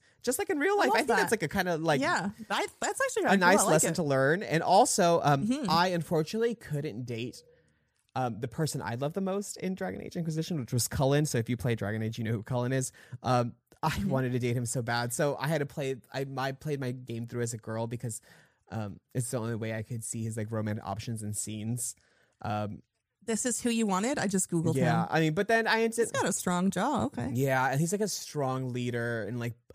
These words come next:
Speaker 1: blonde and, like, there with you from the beginning, like, a s-, nice frog.
Speaker 2: What?
Speaker 1: Um, but
Speaker 2: I see, I see.
Speaker 1: Dorian, another, uh, which is, like, the gay only romance option.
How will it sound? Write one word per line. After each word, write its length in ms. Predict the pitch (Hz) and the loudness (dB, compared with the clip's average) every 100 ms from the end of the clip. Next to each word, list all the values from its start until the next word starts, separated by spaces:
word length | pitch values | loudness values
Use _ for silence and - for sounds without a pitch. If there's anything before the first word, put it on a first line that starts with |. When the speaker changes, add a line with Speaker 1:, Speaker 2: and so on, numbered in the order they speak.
| - _ - 139 | -20 _ -10 -4
Speaker 1:
blonde 840 | 139 139 131 127 127 127 127 127 123 | 0 2 2 2 0 0 -2 -4 -4
and, 160 | 117 120 | -4 -4
like, 300 | 113 101 - _ _ _ _ | -4 -8 -14 _ _ _ _
there 240 | 123 139 | -2 0
with 220 | 143 160 160 | 2 0 -4
you 60 | |
from 140 | 147 151 | -4 -4
the 100 | 156 | -2
beginning, 760 | 156 135 120 120 120 120 123 | -2 -2 -2 -2 -2 -4 -6
like, 140 | 120 117 | -8 -6
a 40 | |
s-, 180 | 117 - | -6 -4
nice 260 | 120 123 | -4 -4
frog. 380 | - 123 113 220 | -4 -2 2 2
Speaker 2:
What? 140 | 285 - - - - - | 2 -2 -10 -12 -12 -2
Speaker 1:
Um, 240 | 139 127 | 0 2
but 240 | 208 196 - - | 6 6 4 -4
Speaker 2:
I 200 | 190 190 | -2 -2
see, 80 | |
I 20 | 135 | 2
see. 60 | |
Speaker 1:
Dorian, 480 | 160 160 170 170 185 - | 4 8 8 6 2 0
another, 460 | 135 135 131 139 - 135 | -2 0 0 0 -2 -2
uh, 40 | |
which 180 | 131 139 | 0 -2
is, 100 | 139 | -2
like, 120 | 135 | -4
the 60 | 127 | -6
gay 260 | 113 120 120 | -6 -2 -2
only 320 | 107 110 131 | -2 -2 0
romance 320 | 156 165 180 | 0 2 0
option. 420 | 165 180 - 247 | 0 0 -2 -6